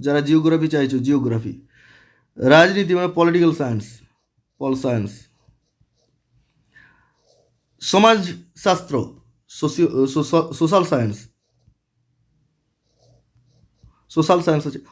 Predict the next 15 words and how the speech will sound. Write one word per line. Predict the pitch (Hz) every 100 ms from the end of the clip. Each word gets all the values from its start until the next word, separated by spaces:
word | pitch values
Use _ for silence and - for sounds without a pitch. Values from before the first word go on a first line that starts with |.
| -
অর্থশাস্ত্র, | 165 185 233 208 165 - 123 76 _ _ _ _ _ -
ইকোনমিক্স, | 180 220 190 131 - - _ _ _ _ _ _ _ -
ইকন, | 147 160 131 107 - _ _ _ _ _
ঠিক | 190
আছে, | 226 117 - _ _ _ _ _ _ _ _ -
আহ, | 123 123 123
দর্শন, | 135 180 190 214 143 120 - - _ _ -
দর্শনশাস্ত্র, | 135 165 175 214 208 175 135 101 - - _ _ _ _
মনোবিজ্ঞান, | 131 143 190 220 202 165 160 113 107 - _ _ _ _ _ _ - 131
গৃহবিজ্ঞান, | 165 190 202 180 165 147 113 107 - _ _ _ -
বনস্পতি | 127 156 170 170 160
বিজ্ঞান। | 131 110 104 - - _ _ _ _ _ _ _ _ _ _ _ _ -
আর | 120
আছে | 117 185
কি? | 131 110